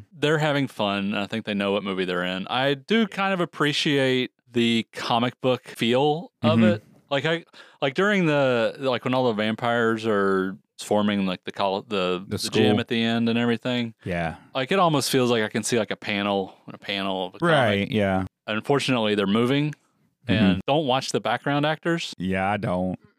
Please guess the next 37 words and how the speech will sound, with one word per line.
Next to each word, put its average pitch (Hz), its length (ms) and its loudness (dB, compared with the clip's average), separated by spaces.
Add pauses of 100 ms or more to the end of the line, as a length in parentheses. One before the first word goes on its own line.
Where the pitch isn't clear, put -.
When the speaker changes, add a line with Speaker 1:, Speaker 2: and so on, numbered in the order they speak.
(120)
Speaker 1:
Or 113 360 2
just, 123 240 -4 (260)
or 202 200 2
even 240 280 4
the 214 80 6
foreground 165 420 2
actors. 95 520 -8
Like, 123 260 -4
just 196 160 -2
don't 208 120 2
watch 175 220 2
it 110 200 0 (600)
because 135 360 -2
they're 165 140 2
just, 160 160 -2
like, 139 260 0 (2000)
it's 165 160 -4
like, 185 260 0
they're 202 140 4
almost 226 240 2
like 180 100 2
a 147 60 4
haunted 156 320 2
house, 139 180 2
like 131 160 -2
the 127 100 -4
ha-, 143 280 -4
Camden 139 320 -2
Park 139 40 4
Speaker 2:
Right. 127 300 4
Speaker 1:
haunted 131 240 0
house. 127 480 0 (340)
And 135 120 -2
there's 123 80 -4
these 131 160 0
things, 139 280 0
like, 120 160 0